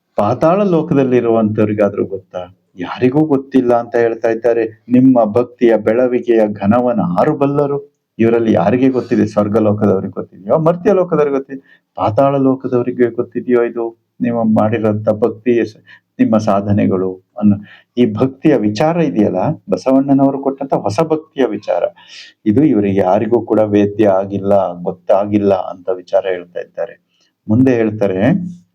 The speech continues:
ಅಣ್ಣ ಶ್-, actually ಇವರು ತಮ್ಮ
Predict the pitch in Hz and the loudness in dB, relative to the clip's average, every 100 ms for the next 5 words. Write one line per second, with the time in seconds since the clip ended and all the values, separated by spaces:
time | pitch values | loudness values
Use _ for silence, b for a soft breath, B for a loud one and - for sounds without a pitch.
0 | _ _ _ _ - 127 127 120 113 - | _ _ _ _ -6 2 4 4 0 -2
1 | - B B B B B B - - - | -8 B B B B B B -10 -6 -4
2 | - - - _ 113 110 110 131 123 123 | -4 -8 -20 _ -4 -2 0 0 2 0
3 | 127 - - 110 117 | 0 0 0 0 0